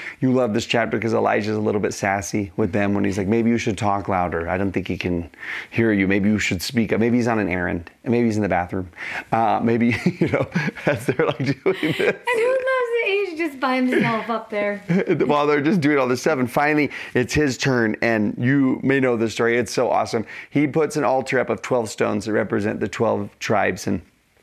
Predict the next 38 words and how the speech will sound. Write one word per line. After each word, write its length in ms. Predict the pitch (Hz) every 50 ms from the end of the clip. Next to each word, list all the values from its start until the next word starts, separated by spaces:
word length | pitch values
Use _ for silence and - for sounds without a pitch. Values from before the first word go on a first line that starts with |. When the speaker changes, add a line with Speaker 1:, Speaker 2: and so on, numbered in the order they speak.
| _ _ _ _ _ - - - - - - -
Speaker 1:
and 100 | - 160
isn't 160 | 180 196 208
that 160 | 311 294 - -
interesting 520 | 165 151 - 190 - - 220 208 202 185 - _
that 120 | - 135 123
he 240 | 120 120 131 151 147
does 300 | 131 117 131 123 127 113
that, 220 | 123 139 147 -
even 200 | - 143 135 139 147
though 80 | 143
the 100 | 131 117
kingdoms 500 | 123 - - 131 123 120 117 120 123 120 -
are 180 | - 113 113
divided, 600 | 110 104 113 101 92 104 101 107 107 113 120 120
Speaker 2:
Split. 160 | 117 - - -
Speaker 1:
that 140 | - 113 104
he's 160 | 113 117 110
Speaker 2:
Yeah. 40 | -
Speaker 1:
just 220 | - - 120 117 -
like, 80 | 117 101
he 80 | 120 110
still 280 | - - - 127 123
does 320 | 117 104 117 113 110 104 98
this 320 | 107 110 107 104 - - - - - - - - - -
twelve 280 | - 135 123 117 110
stones. 640 | 104 - - 127 113 113 107 101 101 95 - - - - _
Um, 340 | - 113 110 101 95 92 85 - - - - - - -
and, 380 | 131 135 135 131 123 120 117 -
and 120 | - 127
he 60 | 127 117
sets 280 | - - 147 139 - -
that 120 | 151 135
up, 160 | 135 131 -
and 120 | - 123 123
then 80 | 139 151
he 100 | 165 160
takes 440 | - 170 170 151 139 135 - -
the, 300 | - 127 123 120 120 113